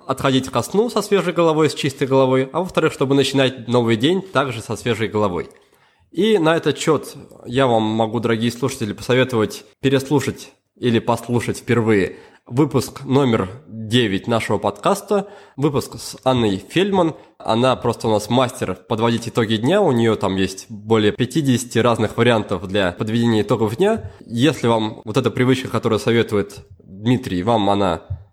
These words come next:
близка и интересна, то и выпуск вы тоже найдете, я уверен, полезным.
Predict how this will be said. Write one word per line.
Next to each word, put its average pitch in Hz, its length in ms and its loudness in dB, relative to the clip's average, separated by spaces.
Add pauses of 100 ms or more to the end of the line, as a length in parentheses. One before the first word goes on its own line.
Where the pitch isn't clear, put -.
близка 117 500 2
и 113 240 0
интересна, 180 600 0 (200)
то 170 140 4
и 123 80 4
выпуск 147 460 -2 (100)
вы 127 240 2
тоже 120 280 -2
найдете, 101 360 -2
я 98 160 0
уверен, 98 260 0
полезным. 101 460 -2